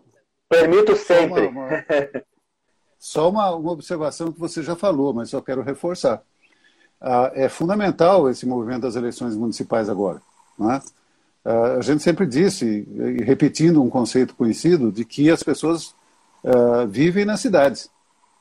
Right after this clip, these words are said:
Speaker 2: vivem nos municípios, é lá que estão as pessoas, não é? Então, não adianta nós termos apenas um movimento em Brasília, ou mesmo nos governos dos estados.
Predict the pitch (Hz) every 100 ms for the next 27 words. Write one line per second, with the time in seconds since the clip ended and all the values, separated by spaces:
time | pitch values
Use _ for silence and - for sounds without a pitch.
0 | _ _ _ _ _ _ - - 110 160
1 | 202 202 175 196 202 - 170 - 104 -
2 | - 120 127 190 190 - 165 135 - 127
3 | 120 95 - - - 110 156 _ _ _
4 | _ _ - 110 156 190 156 123 135 143
5 | 165 180 185 - 165 175 156 156 151 160
6 | 139 156 143 139 127 131 131 127 120 104
7 | - 151 147 113 113 151 180 208 214 226
8 | 165 170 165 120 - 104 107 - 107 82
9 | -